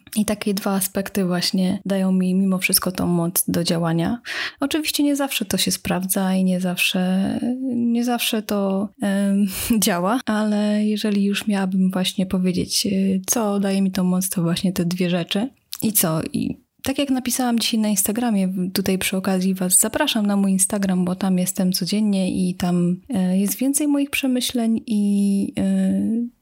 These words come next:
staram się tam z wami dzielić jakimiś takimi, moją codziennością też, ale też właśnie przemyśleniami. I dzisiaj właśnie tak jak też na Instagramie napisałam, e, troszeczkę o tej mocy właśnie do działania,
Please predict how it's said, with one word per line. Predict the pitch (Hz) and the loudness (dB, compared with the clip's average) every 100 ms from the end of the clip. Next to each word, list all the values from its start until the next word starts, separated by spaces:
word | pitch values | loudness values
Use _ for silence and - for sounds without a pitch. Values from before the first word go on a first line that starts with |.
| _ - | _ -8
staram | - 214 196 196 | -4 -2 0 0
się | 202 190 | 0 -2
tam | 190 185 185 | 0 0 0
z | |
wami | - 190 185 175 | 0 0 2 0
dzielić | 185 175 170 | 0 0 -2
jakimiś | 190 190 170 - | -4 0 0 0
takimi, | 185 - 170 | -2 -2 -2
moją | - 190 185 | -2 0 2
codziennością | 185 190 233 415 392 302 277 | 0 0 -2 -2 -2 -2 0
też, | 233 233 262 | 0 -2 -2
ale | 226 208 202 | -2 0 0
też | 202 190 | 0 0
właśnie | 196 190 190 | 0 0 -2
przemyśleniami. | - 190 185 190 185 175 185 277 - - | 0 0 0 0 0 2 0 -2 -6 -2
I | 214 | 0
dzisiaj | 208 208 190 | 2 0 0
właśnie | 190 - 190 | -2 -2 -2
tak | 190 | -2
jak | 190 185 | -2 -4
też | - 202 208 | -4 -2 0
na | 202 | 0
Instagramie | 202 320 285 208 | 0 0 2 2
napisałam, | 190 190 202 190 190 185 | 0 0 0 2 2 2
e, | 170 170 | -2 -2
troszeczkę | - 190 190 - - | 0 0 -2 0 -2
o | 185 | 0
tej | 185 | 0
mocy | 185 185 185 185 | 2 2 0 -2
właśnie | 196 - 190 | -2 -2 0
do | 190 | 0
działania, | 190 185 170 175 226 | 0 0 0 0 -2